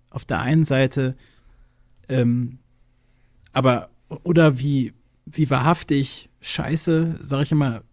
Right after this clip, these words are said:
der Mensch ist, erst dann kann man, kann man besser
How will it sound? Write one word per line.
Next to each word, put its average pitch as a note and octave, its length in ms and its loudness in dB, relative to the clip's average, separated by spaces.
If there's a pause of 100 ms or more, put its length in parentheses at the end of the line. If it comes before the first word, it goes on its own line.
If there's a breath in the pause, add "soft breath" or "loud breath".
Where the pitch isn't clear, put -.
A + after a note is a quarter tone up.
der C#3+ 100 2
Mensch D3 280 4
ist, - 280 -4 (800)
erst F3+ 320 0
dann F#3+ 320 2
kann E3 160 2
man, D3+ 340 4 (1400)
kann - 180 2
man C#3 340 4 (220)
besser C#3+ 540 0